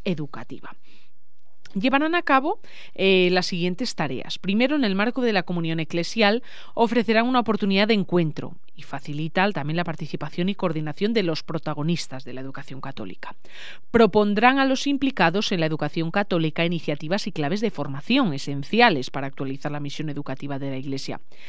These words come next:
Y en relación al conjunto de la educación, visibilizará la presencia y el compromiso de la misión educativa de la Iglesia, que colabora con las familias y la sociedad en la formación integral de sus miembros. También, como cuarto y última de esas tareas,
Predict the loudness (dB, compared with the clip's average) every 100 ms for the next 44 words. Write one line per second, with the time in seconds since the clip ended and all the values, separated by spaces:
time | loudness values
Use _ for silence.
0 | -8 -6 0 2 4 4 4 4 0 0
1 | -2 -2 0 2 2 2 2 0 0 0
2 | 0 0 0 -2 0 0 2 0 0 0
3 | 0 2 0 0 -2 0 2 0 0 0
4 | 2 0 0 0 0 0 -2 -2 -2 -2
5 | -4 -2 -2 -2 -2 -2 -2 -6 -6 -8
6 | -6 -4 -4 -2 -2 -4 -8 -8 -6 -4
7 | -2 -2 2 4 4 4 2 0 0 0
8 | 0 0 -2 -2 -2 0 2 0 -2 0
9 | 0 0 0 -2 -2 -6 -4 -2 -2 0
10 | -2 0 -2 -2 -2 -4 -4 -4 -6 -8
11 | -8 -8 -8 -8 -8 -8 -8 -6 -6 -4
12 | -4 0 0 0 -2 0 6 6 6 -2
13 | -4 -4 -4 -4 -4 -4 -6 -6 -6 -6
14 | -2 0 0 0